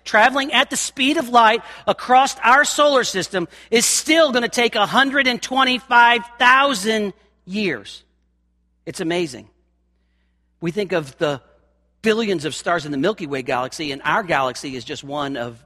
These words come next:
many galaxies, and yet Isaiah forty twenty-six says that when it comes to the stars,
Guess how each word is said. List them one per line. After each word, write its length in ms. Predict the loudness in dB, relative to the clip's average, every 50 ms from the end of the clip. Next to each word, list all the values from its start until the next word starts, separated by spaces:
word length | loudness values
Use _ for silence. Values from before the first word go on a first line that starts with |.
| _
many 220 | -8 -6 -6 -6 -6
galaxies, 520 | -6 -6 -6 -6 -6 -10 -12 -14 -12 -10
and 140 | -10 -8 -8
yet 140 | -6 -6 -4
Isaiah 400 | -6 -6 -6 -8 -8 -8 -10 -10
forty 320 | _ -12 -12 -12 -12 -12
twenty-six 640 | -12 -12 -12 -12 -12 -12 -12 -12 -12 -12 -14 -18 -20 _ _ -20 _ _ _
says 260 | -12 -10 -8 -8 -6
that 100 | -8 -8
when 100 | -8 -10
it 80 | -12 -10
comes 260 | -8 -8 -8 -8 -10
to 60 | -12
the 120 | -14 -14 -14
stars, 580 | -14 -10 -8 -8 -6 -6 -8 -10 -12 -14 -18